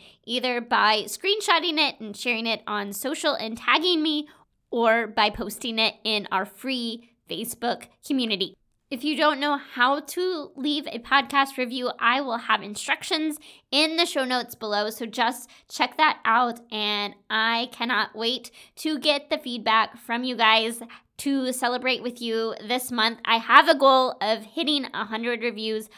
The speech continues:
by the end of the year, so everything that you can do to leave a review makes a huge difference and helps me reach that goal. All right, so today we are talking about consistency,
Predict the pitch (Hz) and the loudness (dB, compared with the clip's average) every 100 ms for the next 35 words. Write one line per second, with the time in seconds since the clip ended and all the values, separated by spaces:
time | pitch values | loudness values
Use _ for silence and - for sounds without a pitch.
0 | - _ 277 311 330 339 302 311 269 233 | -20 _ 6 6 4 0 0 -2 -2 -2
1 | 226 240 240 220 - - 262 277 311 269 | -2 -2 2 2 2 2 4 4 -4 -4
2 | 262 254 240 - _ 214 165 - 254 359 | -6 -8 -10 -16 _ -4 -2 -4 -6 -4
3 | 269 254 240 254 - 240 240 220 233 220 | -4 -4 -6 -8 -8 -6 -6 -4 -4 -4
4 | 196 214 208 208 - 220 220 - - 220 | -4 -2 -2 -4 -6 -8 -8 -8 -12 -8
5 | 269 302 - 262 240 214 202 - 240 233 | -6 -6 -4 -6 -4 -4 -4 -6 -6 -4
6 | 226 226 - 220 330 311 233 214 - _ | -4 -6 -10 -4 -2 -2 -2 -6 -12 _
7 | - 262 233 240 226 - 190 - - _ | -12 -10 -4 0 0 0 -4 -4 -10 _
8 | _ _ _ - 262 226 - 277 262 311 | _ _ _ -2 0 0 -4 -8 -4 -6
9 | 247 311 311 381 381 359 339 302 311 302 | 0 2 2 0 -4 -4 -2 -2 -2 -6
10 | 247 247 226 - - 226 208 208 - 233 | -2 2 2 0 -10 -14 -12 -14 -12 -14
11 | - 247 226 | -12 -8 -6